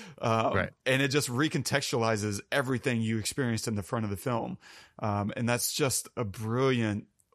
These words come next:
Speaker 1: layered, like, sequencing, like you were just saying. It's so wonderfully sequenced, uh, in a way to distract you from the reality. Because if you have that whole, "I'll save you, mother,"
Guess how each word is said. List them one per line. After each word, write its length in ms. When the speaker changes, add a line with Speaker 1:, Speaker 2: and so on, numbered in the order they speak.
Speaker 1:
layered, 460
like, 180
sequencing, 560
like 180
you 60
were 80
just 180
saying. 300
It's 140
so 420
wonderfully 480
sequenced, 580
uh, 240
in 100
a 60
way 240
to 560
distract 560
you 80
from 160
the 80
reality. 460
Because 240
if 100
you 140
have 220
that 220
whole, 520
"I'll 100
save 240
you, 100
mother," 400